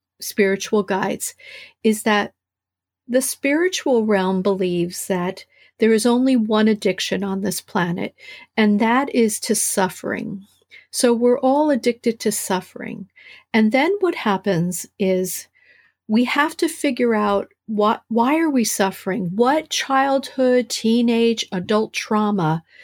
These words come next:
created the suffering in our lives? And if we're ready to look at the suffering, then we can come, truly come into recovery. So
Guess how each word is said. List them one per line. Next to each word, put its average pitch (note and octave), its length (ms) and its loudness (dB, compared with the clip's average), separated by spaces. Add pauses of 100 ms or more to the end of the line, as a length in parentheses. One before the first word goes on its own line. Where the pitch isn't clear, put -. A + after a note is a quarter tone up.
(240)
created A3+ 640 2
the G3 100 0
suffering F#3+ 680 -4
in F#3 160 -4
our F3 160 -2
lives? - 500 -10 (360)
And A#3+ 180 4
if C4 160 0
we're B3+ 140 2
ready D4 420 2
to C4+ 140 0
look A#3+ 320 0
at G#3+ 260 0 (220)
the G#3+ 100 0
suffering, - 760 -4 (760)
then C#4+ 480 0 (240)
we B3 100 0
can A3+ 220 2
come, G#3+ 340 0 (120)
truly C4 380 0
come G#3 280 -2
into F#3 280 -2
recovery. F3 680 -4
So A3+ 440 2